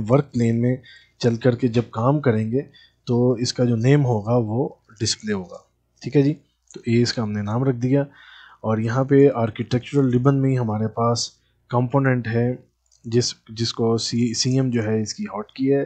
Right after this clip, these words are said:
इसको प्रेस करके ड्रॉप डाउन मेन्यू में हमारे पास है model in place। तो model in place में जब जाएंगे तो यहाँ हमारे पास है family category and parameters। फैमिली कैटेगरी में ये हमारे पास कैटेगरीज आ जाती हैं, तो यहाँ से हम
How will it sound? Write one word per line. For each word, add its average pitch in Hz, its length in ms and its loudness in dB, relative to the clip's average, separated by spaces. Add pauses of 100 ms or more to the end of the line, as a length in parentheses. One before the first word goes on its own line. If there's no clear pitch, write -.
(140)
इसको 107 220 -14
प्रेस 117 240 -8
करके 135 420 -2 (480)
ड्रॉप 110 320 -2
डाउन 123 220 0
मेन्यू 113 260 -2
में 117 100 -4
हमारे 101 260 -8
पास 107 260 -10
है 120 120 -2
model 104 340 -6
in 107 240 -14
place। - 380 -12 (560)
तो 104 80 -6
model 123 360 2
in 147 140 0
place 135 280 2
में 139 120 -2
जब 127 160 0
जाएंगे 123 380 2
तो 127 120 -2
यहाँ 117 240 -4
हमारे 104 320 -14
पास 110 240 -8
है 113 220 -8
family 120 480 -6
category 110 440 -6
and 101 200 -12
parameters। 90 720 -16 (500)
फैमिली 135 340 4
कैटेगरी 139 460 6
में 131 320 0 (400)
ये 120 120 -2
हमारे 110 300 -2
पास 107 220 -4
कैटेगरीज 120 520 0
आ 127 120 4
जाती 123 280 0
हैं, 127 200 -4
तो 120 120 -12
यहाँ 110 220 -10
से 110 140 -12
हम 101 100 -16